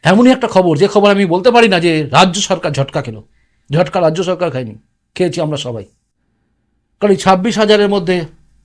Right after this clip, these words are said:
আমার আপনজন নিশ্চয়ই আছে, তারা হয়তো দুর্নীতি করেনি। তাদের কথা ভেবে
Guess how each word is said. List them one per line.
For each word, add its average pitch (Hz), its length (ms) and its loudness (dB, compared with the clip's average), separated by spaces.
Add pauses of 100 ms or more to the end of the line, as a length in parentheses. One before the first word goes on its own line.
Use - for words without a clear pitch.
আমার 175 240 2
আপনজন 170 400 -4
নিশ্চয়ই 151 400 -4
আছে, - 160 -12 (1700)
তারা 170 160 2
হয়তো 170 280 0
দুর্নীতি 147 360 -2
করেনি। 117 340 -10 (1800)
তাদের 170 240 0
কথা 156 160 -2
ভেবে 139 480 -4